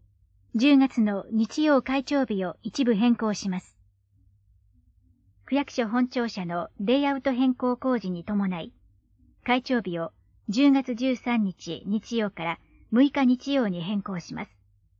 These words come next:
詳しいことは荒川区ホームページをご参照ください。十一月以降は通常通り、第二、第四日曜に会長します。会長日は十月六日、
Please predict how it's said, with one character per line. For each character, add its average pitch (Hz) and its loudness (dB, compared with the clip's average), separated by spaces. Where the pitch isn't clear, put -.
詳 226 -2
し 226 -6
い 202 -8
こ 185 -12
と 175 -8
は 165 -4
荒 247 -2
川 247 -2
区 208 -6
ホ 220 0
ー 262 4
ム 262 4
ペ 254 -2
ー - -4
ジ 175 -8
を 160 -6
ご 190 -6
参 214 -6
照 190 -8
く 180 -14
だ 170 -10
さ 180 -10
い。 262 -10
十 269 2
一 294 0
月 285 0
以 277 -6
降 180 -6
は 156 -6
通 247 2
常 220 -2
通 202 -4
り、 165 -10
第 262 0
二、 269 4
第 247 0
四 254 4
日 247 0
曜 226 0
に 160 -8
会 208 -6
長 180 -8
し - -14
ま 196 -8
す。 - -16
会 233 -2
長 220 -4
日 175 -6
は 165 -6
十 247 4
月 254 0
六 226 2
日、 - -8